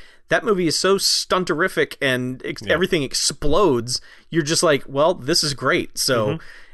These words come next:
Speaker 2: Mm-hmm.
Speaker 1: i-, that's what it kinda feels like. It feels like it's trying to do that, but it just, it just can't.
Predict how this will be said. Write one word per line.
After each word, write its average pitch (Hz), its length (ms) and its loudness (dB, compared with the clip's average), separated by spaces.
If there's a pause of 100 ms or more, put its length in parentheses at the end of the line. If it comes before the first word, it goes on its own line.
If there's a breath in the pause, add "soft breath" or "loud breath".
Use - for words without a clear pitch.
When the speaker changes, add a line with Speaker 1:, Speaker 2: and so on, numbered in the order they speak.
(320 loud breath)
Speaker 2:
Mm-hmm. 139 40 -6 (120)
Speaker 1:
i-, - 40 -6
that's 185 260 0
what 226 100 0
it 208 60 -4
kinda 190 180 0
feels 247 300 -4
like. 98 160 -2
It 120 100 -6
feels 170 240 2
like 151 200 2
it's - 180 -6
trying 160 340 -2
to 143 60 -4
do 165 240 -2
that, 110 340 -4
but 117 140 -4
it 98 100 -8
just, 117 300 -6
it 120 160 -6
just - 300 -8
can't. - 540 -10